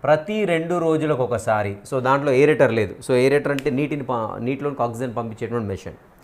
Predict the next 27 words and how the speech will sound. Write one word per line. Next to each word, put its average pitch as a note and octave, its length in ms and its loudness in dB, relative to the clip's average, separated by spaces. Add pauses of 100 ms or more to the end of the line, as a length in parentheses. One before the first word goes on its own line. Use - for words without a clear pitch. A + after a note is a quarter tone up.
(400)
So, D#3+ 60 0
దాంట్లో D3 280 2
ఏరేటర్ C3 340 2
లేదు. A2 240 -4
So, - 60 -4
కాబట్టి D#3 320 0
ఈ C3+ 260 -2
రెండు D3 240 0
చేపలు E3+ 340 -2
ఉన్నటువంటి C3 360 -4
ఎక్వేరియం A#2+ 400 -2
ఏదైతే F#2+ 340 -6
ఉందో, F2+ 360 -4 (680)
ఈ D3 240 -2
ఎక్వేరియంని D#3+ 920 2 (760)
ప్రతి A#3 320 2
రెండు F#3 360 4
రోజులకు E3 440 8
ఒకసారి C3 640 0 (540)
నీరు G3 300 4
మార్చవలసి A2+ 580 2
ఉంటుంది. F#2+ 360 -6
గుర్తుపెట్టుకోండి. A2+ 600 -8 (760)
So, C3 100 -2
ఈ A#2+ 80 -4
ఎక్వేరియంలో C#3+ 440 -4
ఎన్ని C3 180 -4